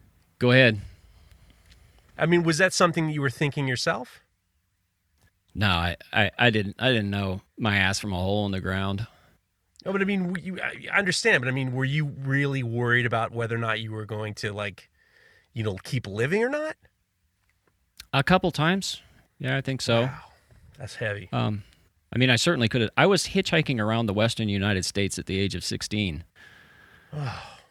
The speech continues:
Speaker 1: Sometimes alone, sometimes with friends, but, you know, I, I slept in Santa Cruz, California by myself under bridges and stuff at the age of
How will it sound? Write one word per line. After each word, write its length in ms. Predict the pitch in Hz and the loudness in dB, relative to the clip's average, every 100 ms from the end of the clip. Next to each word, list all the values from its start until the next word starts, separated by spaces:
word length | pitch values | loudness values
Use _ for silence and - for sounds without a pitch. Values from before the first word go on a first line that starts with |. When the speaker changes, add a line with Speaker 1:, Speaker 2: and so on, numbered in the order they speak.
| _ | _
Speaker 1:
Sometimes 440 | - 143 156 139 | 0 4 6 6
alone, 340 | 123 127 135 127 | 6 6 4 4
sometimes 420 | 139 123 123 120 | 0 0 0 0
with 100 | 107 | -2
friends, 480 | - 151 143 117 104 | 0 2 4 4 2
but, 240 | 110 110 - | 2 0 -2
you 140 | - 135 | -2 2
know, 80 | 113 | 4
I, 160 | 113 - _ _ _ | 4 2 _ _ _
I 140 | - 113 | -2 -2
slept 320 | - 127 - | 2 0 0
in 80 | 123 | 0
Santa 280 | 135 135 123 | 2 2 2
Cruz, 280 | - 123 | 0 -2
California 560 | - 127 120 - 143 135 | 2 2 2 2 0 0
by 160 | 98 98 | 0 0
myself 500 | 98 95 104 110 113 | -2 0 0 2 0
under 180 | 107 | -2
bridges 420 | 104 110 110 113 113 | -2 -2 -2 -2 -2
and 120 | 101 | -4
stuff 300 | - 110 - | -2 -2 -2
at 80 | - | -4
the 160 | 104 | 0
age 160 | 113 107 | 0 0
of 240 | 95 - | -4 -6